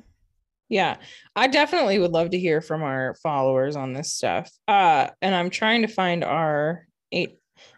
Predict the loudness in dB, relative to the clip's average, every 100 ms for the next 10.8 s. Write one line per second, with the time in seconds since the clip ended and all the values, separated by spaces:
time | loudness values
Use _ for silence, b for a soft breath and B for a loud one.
0 | -16 -14 -6 0 2 2 0 0 -2 -2
1 | -2 0 0 -2 -6 -14 -10 -8 -6 -8
2 | -8 -6 -2 -2 -4 -6 -6 -8 -8 -8
3 | -8 -10 -8 -8 -4 -4 -4 -6 -10 -10
4 | -6 -4 -2 -2 -4 -6 -8 B B B
5 | B _ 0 2 4 2 2 0 -2 -4
6 | -6 -8 -4 -4 -2 -2 -4 -4 -2 -2
7 | -2 -2 -4 -8 -6 -2 -2 -2 _ -8
8 | -4 -4 -4 -8 -8 -6 -4 -4 -4 -6
9 | -8 -12 _ -12 -4 -4 -4 -4 -2 0
10 | 0 0 -2 -4 -2 -2 -2